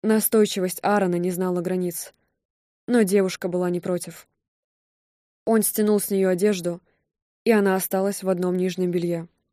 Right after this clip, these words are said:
Затем Аарон и сам разделся, оголив свое подкачанное тело. Они немного отошли в сторону,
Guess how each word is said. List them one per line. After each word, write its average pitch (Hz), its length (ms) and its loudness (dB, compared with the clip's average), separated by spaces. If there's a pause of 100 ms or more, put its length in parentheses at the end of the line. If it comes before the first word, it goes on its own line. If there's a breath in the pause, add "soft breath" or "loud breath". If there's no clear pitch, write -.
(460)
Затем 208 500 2
Аарон 196 300 0
и 196 140 -6
сам 196 260 0
разделся, 180 680 -2 (680)
оголив 190 440 2
свое 190 220 -4
подкачанное 175 560 -4
тело. 170 380 -8 (680)
Они 240 220 4
немного 214 460 2
отошли 190 320 -2
в - 40 -14
сторону, 190 560 -2